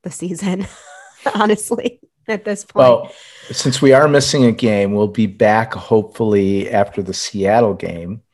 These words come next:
Speaker 1: Mm-hmm.
Speaker 2: Um, we're, we're doing some traveling, and, uh, we will be back the day after Christmas.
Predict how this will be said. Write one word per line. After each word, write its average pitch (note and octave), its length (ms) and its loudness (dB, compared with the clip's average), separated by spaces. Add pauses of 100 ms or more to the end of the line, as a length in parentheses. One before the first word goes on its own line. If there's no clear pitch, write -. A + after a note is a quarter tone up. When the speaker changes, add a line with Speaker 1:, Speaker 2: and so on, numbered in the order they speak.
(140)
Speaker 1:
Mm-hmm. F#3+ 480 -12
Speaker 2:
Um, F2+ 500 -6 (680)
we're, F#2+ 220 -2
we're G2+ 180 -8
doing G2+ 280 -6
some G2 220 -8
traveling, F#2+ 760 -2
and, F#2 460 -12
uh, F#2 120 -6
we F#2+ 200 -6
will F#2 160 -4
be G2 160 -8
back F#2+ 300 0
the G2 80 -6
day F#2 400 0
after G#2+ 380 0
Christmas. - 840 -6